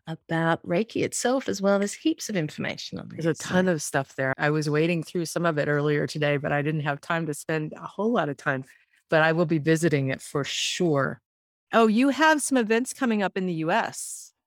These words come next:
Speaker 1: Even though I'm in Australia, I've been, both myself and Franz, he's the other person on the International House of Reiki, we teach around the place. So we've just started teaching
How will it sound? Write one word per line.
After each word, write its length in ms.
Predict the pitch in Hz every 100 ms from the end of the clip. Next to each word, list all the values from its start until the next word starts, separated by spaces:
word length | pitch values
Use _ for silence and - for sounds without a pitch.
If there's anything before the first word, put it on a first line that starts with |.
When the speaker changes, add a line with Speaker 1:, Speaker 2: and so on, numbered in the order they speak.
| _
Speaker 1:
Even 200 | - 233 214
though 60 |
I'm 100 | 190
in 100 | 190
Australia, 720 | 185 - 196 202 185 165 202 -
I've 240 | 208 190 -
been, 400 | 185 185 180 -
both 200 | 233 240
myself 520 | 247 - 226 214 - 180
and 260 | 190 185
Franz, 640 | 175 - 170 185 220 - -
he's 220 | 185 185
the 120 | - 170
other 140 | 170
person 380 | - 180 - 175
on 200 | 170 170
the 320 | 170 165 156 - -
International 520 | 170 - 175 - 165
House 180 | 170 -
of 80 | 165
Reiki, 380 | 160 - 165 - - -
we 100 | 202
teach 520 | 196 233 202 - - - _ _ 180
around 280 | 165 165
the 40 | 170
place. 440 | 180 226 370 - - - - - -
So 540 | - 214 185 180 180 180
we've 160 | 190
just 220 | - 220 -
started 640 | - 180 185 190 190 175
teaching 960 | - 175 165 - 165 165 165 165 160